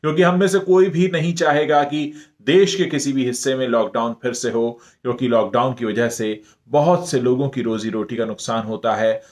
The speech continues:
हम सबकी मनोदशा पर असर पड़ता है और बहुत से काम धंधे ठप हो जाने की वजह से कई घरों में चूल्हा जलना बंद हो जाता है या लोगों को आधी सैलरी पर काम करना पड़ता है। और उसके अलावा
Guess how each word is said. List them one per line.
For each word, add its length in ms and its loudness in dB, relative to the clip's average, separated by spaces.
हम 160 0
सबकी 580 -2
मनोदशा 560 2
पर 160 0
असर 200 0
पड़ता 420 -2
है 320 -2
और 100 -2
बहुत 320 0
से 80 -4
काम 320 -2
धंधे 260 -2
ठप 360 -6
हो 80 -2
जाने 260 -2
की 100 -12
वजह 260 -4
से 300 -6
कई 200 4
घरों 320 0
में 100 -4
चूल्हा 480 -2
जलना 380 0
बंद 280 -2
हो 100 0
जाता 320 0
है 120 0
या 100 2
लोगों 320 -2
को 340 -10
आधी 340 2
सैलरी 420 0
पर 160 -4
काम 300 -4
करना 260 -6
पड़ता 320 -4
है। 80 0
और 60 -2
उसके 220 -4
अलावा 460 0